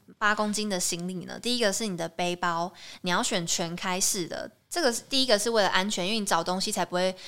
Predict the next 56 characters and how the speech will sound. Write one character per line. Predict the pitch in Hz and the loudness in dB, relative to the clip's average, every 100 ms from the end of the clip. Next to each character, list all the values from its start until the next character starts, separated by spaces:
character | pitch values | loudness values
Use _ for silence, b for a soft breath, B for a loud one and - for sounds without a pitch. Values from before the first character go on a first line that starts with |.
| B | B
需 | - 220 | -2 4
要 | 214 | 4
把 | 196 165 | 4 0
全 | 202 | 0
部 | 254 | 2
东 | 247 | 2
西 | 240 | 2
都 | |
拿 | 220 180 | 2 2
出 | 220 | 2
来， | 180 | 2
又 | 180 | 2
全 | 196 175 | -2 -2
部 | |
东 | 190 175 | -2 -2
西 | 180 | -2
塞 | - 165 | -2 -2
进 | 170 165 | -2 -6
去 | - 190 | -4 -4
嘛。 | - - _ b | -6 -12 _ b
那 | 311 | 0
你 | 196 | 0
全 | 196 185 | 0 0
开 | 202 196 | 2 2
式， | 202 | 2
你 | 175 | 0
就 | 185 | 0
可 | 190 185 | 0 -2
以 | 165 | -2
直 | 165 175 | -4 -4
接， | 180 180 180 - | -2 -2 -2 -4
你 | 175 | -2
要 | 190 | 0
拿 | 170 | 0
什 | 175 170 | -2 -4
么 | 156 | -6
就 | 170 185 | -4 -2
从， | - 190 | -2 -4
知 | - 190 | -6 -2
道 | 196 175 - - | 0 0 -4 -12
那 | 202 | -6
个 | 175 | -4
地 | 190 | -4
方 | 175 165 | -4 -6
拿 | 147 | -8
就 | - 165 | -6 -6
好 | - | -6
了。 | - - - b b | -8 -12 -18 b b
然 | - | -2
后 | 208 247 | 2 4
第 | 254 | 6
二 | 247 | 6
个 | 214 | 6
是 | 185 233 220 | 2 2 0
这 | 196 - | 0 0
个 | 339 | 2